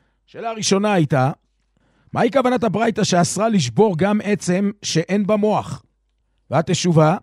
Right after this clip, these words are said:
לרבי יוחנן, כשאין עליו במקום השבירה, אבל יש במקום אחר,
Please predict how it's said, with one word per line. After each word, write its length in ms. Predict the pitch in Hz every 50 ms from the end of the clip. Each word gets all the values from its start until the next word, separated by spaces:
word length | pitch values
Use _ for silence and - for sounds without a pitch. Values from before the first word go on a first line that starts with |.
| _ _ _ _ _ _ _ _ _ _ _ _ _ _ -
לרבי 260 | 120 139 165 156 180
יוחנן, 400 | 202 233 196 - 214 214 208 196
כשאין 440 | - - - 185 208 220 220 220 226
עליו 240 | 226 208 214 214 190
במקום 400 | 160 196 185 185 - - 196 214
השבירה, 480 | 208 - - 180 175 160 170 165 190 202
אבל 160 | 185 170 165
יש 160 | 175 196 160
במקום 400 | 127 170 170 170 - - 185 180
אחר, 340 | 165 135 123 151 143 151 190